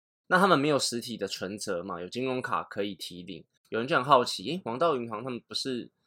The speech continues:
那个时候好像是主打纯网银出来的吗？没有，他们在东区跟信义区都有实体店面，所以他们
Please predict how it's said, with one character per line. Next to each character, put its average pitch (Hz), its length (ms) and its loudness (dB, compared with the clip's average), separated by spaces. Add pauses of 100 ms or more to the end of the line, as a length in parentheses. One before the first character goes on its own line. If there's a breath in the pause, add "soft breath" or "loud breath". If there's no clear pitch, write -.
(260)
那 143 120 -2
个 117 100 0
时 - 200 -4
候 123 200 2
好 92 160 -4
像 113 300 -4
是 101 540 -6
主 107 260 -6
打 92 160 4
纯 107 220 -8
网 92 200 -4
银 85 140 -12
出 101 240 -8
来 78 80 -2
的 87 80 -14
吗？ 80 200 -10 (220)
没 117 140 0
有， 110 460 2 (280)
他 135 80 6
们 135 320 4
在 143 220 8
东 131 220 0
区 127 160 -4
跟 123 120 0
信 120 200 -4
义 117 100 -2
区 110 340 -6
都 113 200 0
有 98 120 -2
实 98 200 -6
体 90 180 -10
店 98 180 -4
面， 87 300 -12
所 175 160 0
以 - 20 0
他 160 120 0
们 135 260 0